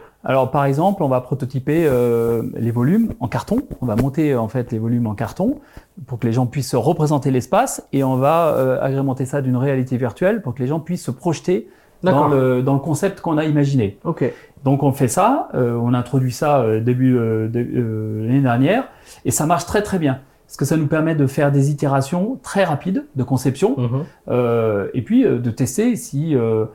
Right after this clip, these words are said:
Speaker 1: le mobilier, l'aménagement, euh, correspond à ce que be-, ce qu'on, ce dont ont besoin les, nos, nos utilisateurs.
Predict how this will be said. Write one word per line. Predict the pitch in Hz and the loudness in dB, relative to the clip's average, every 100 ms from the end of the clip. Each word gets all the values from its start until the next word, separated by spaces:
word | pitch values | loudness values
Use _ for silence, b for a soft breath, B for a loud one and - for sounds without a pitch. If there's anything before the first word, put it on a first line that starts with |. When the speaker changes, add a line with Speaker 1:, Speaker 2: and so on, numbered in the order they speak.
| b - | b -6
Speaker 1:
le | 120 | 0
mobilier, | 127 127 123 131 202 220 | 2 2 2 4 4 2
l'aménagement, | 147 123 123 120 143 190 220 151 | 2 2 2 0 0 0 0 -2
euh, | 120 110 | -2 -2
correspond | 143 113 110 - 180 | 0 0 -2 -2 -2
à | 143 | -2
ce | - | -4
que | 127 | -4
be-, | 123 127 | -2 -4
ce | 117 | -4
qu'on, | - 120 113 107 107 107 101 | -4 -4 -2 -4 -6 -6 -8
ce | - | -8
dont | 120 113 | -6 -4
ont | 117 | -4
besoin | 113 117 147 160 | -4 -2 -2 -2
les, | 120 117 | -2 0
nos, | 120 113 110 | -2 -2 -2
nos | 113 | -4
utilisateurs. | 110 117 110 107 202 294 | -4 -8 -6 -2 0 -2